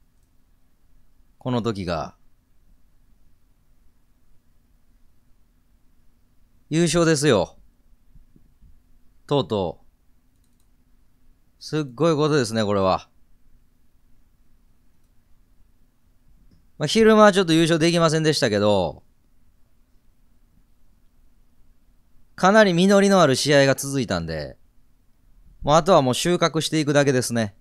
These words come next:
その実りを。種はまき終えました。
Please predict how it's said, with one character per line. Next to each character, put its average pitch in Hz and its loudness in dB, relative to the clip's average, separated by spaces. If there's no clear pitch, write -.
そ - -12
の 117 -4
実 123 -2
り 113 0
を。 107 -2
種 175 0
は 151 2
ま 120 0
き 117 -6
終 131 0
え 135 -2
ま 139 -2
し 139 -6
た。 - -8